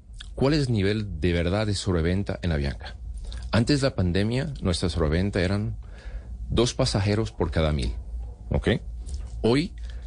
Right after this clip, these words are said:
la media del año pasado fue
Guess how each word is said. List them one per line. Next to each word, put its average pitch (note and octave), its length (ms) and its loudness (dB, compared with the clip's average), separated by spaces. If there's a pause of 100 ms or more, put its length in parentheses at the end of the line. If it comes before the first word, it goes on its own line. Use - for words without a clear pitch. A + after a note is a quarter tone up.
(260)
la E2 180 4
media G#2+ 200 4
del A#2+ 100 4
año C3 140 0
pasado G#2+ 540 0 (320)
fue G2 480 0